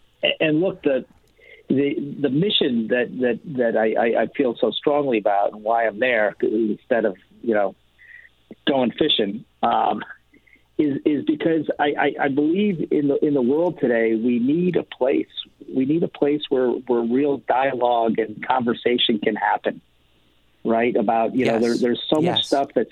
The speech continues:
Speaker 1: separates us all. And, and, and there needs to be a place where we can kinda come together, right? I mean, ideology has, has taken over, and, um, and, and, and so the, the, the mission to kind of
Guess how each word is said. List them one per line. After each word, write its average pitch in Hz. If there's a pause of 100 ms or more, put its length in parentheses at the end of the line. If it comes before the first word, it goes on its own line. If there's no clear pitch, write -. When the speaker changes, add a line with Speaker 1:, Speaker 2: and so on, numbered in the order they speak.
Speaker 1:
separates 110
us 104
all. 90 (560)
And, 123
and, 120
and 123
there 120
needs 160
to 139
be 139
a 117
place 131
where 123
we 117
can 110
kinda 127 (120)
come 135
together, 107
right? 110
I 120
mean, 117
ideology 123
has, 110 (540)
has 120 (140)
taken 117
over, 107
and, 98
um, 98 (640)
and, 107
and, 107
and 113
so 120
the, 131
the, 123
the 127
mission 147
to -
kind 131
of 113